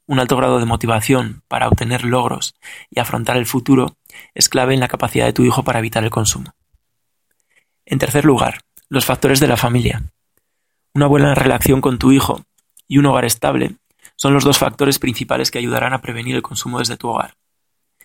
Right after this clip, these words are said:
Además, son importantes también la existencia de normas y supervisión de su cumplimiento por tu parte, así como los mensajes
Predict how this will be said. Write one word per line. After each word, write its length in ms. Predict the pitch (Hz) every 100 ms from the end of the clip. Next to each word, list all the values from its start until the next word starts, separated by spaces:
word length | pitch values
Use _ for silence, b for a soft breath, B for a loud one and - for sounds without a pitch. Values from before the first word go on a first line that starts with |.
| b b _ _
Además, 560 | 123 117 131 139 147 - _ _ _ _
son 200 | - 135
importantes 460 | 139 135 135 131 135
también 320 | 127 123 135
la 80 | 120
existencia 480 | 107 120 131 - 139
de 80 | 120
normas 340 | 127 123 -
y 80 | 139
supervisión 460 | 135 - 127 135 135
de 60 |
su 100 | 135
cumplimiento 560 | 131 117 117 127 135 135
por 160 | 113
tu 140 | - 113
parte, 400 | 120 - - - _ _ _ _ _ b b b _
así 240 | 120 -
como 380 | 127 135 127 - -
los 240 | 139 127
mensajes 720 | 127 117 110 147 139 139 139